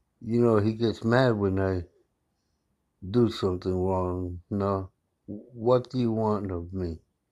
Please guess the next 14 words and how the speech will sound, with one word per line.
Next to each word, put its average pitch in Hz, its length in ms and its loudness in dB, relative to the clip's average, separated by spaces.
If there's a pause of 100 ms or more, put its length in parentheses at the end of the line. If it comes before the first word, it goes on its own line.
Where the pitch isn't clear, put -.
(840)
"Oh, 160 240 0
I 117 160 0
don't 117 240 -2
know. 87 160 0
My 101 260 0
name 117 400 -2
is 101 260 -6 (1300)
Isaac 110 600 -2
and 98 420 -2 (1300)
I 101 60 -2
live 117 380 4
in 117 160 4
the 107 340 2
Hashim 120 680 -2